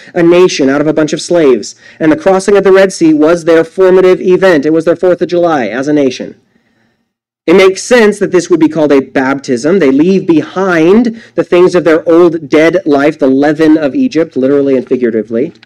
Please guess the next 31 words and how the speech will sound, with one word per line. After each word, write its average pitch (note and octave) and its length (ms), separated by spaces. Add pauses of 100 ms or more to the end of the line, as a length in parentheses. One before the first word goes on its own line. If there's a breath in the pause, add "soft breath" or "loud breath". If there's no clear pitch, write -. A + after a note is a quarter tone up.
(340 soft breath)
They C3+ 100
leave D3 240
behind D3+ 420
Egyptian C#3 460
customs. C#3+ 720 (300 loud breath)
They D3 160
pass F3 380
through E3+ 360
the D#3+ 160
water, C#3+ 540 (180 loud breath)
and D3 140
on C#3+ 160
the C#3+ 100
other F3+ 160
side, D#3 460
they D3+ 140
rejoice D3 640
in C3+ 240
their B2+ 220
salvation. E3+ 840 (1000)
The E3 80
cloud G#3 520
that C#3 100
was D#3 120
on F3 160
Sinai G#3+ 460
is B2 100
another C#3+ 260
kind B2+ 300
of D3 140
baptism. E3 680